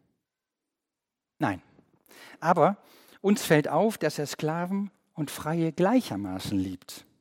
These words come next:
Und das ist ein Unterschied zu uns.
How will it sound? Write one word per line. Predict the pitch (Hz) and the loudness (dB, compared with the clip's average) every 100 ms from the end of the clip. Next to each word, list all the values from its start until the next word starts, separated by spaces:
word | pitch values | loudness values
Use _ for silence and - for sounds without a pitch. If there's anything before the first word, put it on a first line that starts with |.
| _ _ _ _ _ _ _ _ _ - | _ _ _ _ _ _ _ _ _ -14
Und | 131 | -2
das | 185 190 | -2 -2
ist | 175 - | -4 -4
ein | 156 | -6
Unterschied | 185 185 - 95 | -6 -8 -8 -12
zu | - 113 | -12 -14
uns. | 101 85 - | -12 -16 -18